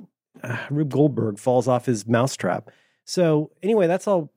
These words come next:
But here's the thing. So you have to, like,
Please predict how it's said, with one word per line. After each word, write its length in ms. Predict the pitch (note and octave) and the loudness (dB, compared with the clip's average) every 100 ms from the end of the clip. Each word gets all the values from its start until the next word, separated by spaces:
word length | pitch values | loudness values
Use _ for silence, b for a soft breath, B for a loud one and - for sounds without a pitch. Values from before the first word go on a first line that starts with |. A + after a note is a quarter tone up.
| B B B B - _ _ - | B B B B -20 _ _ -6
But 120 | D#3 | 2
here's 180 | F#3+ E3 | 4 4
the 100 | G#2+ | 0
thing. 260 | - D#3 | -4 -6
So 320 | - F3+ D#3+ b b | -4 0 0 b b
you 120 | F#3+ | -2
have 260 | F3 C4+ C4+ | 2 2 0
to, 100 | A#3 | 0
like, 300 | G#3 F3 - | 2 2 -2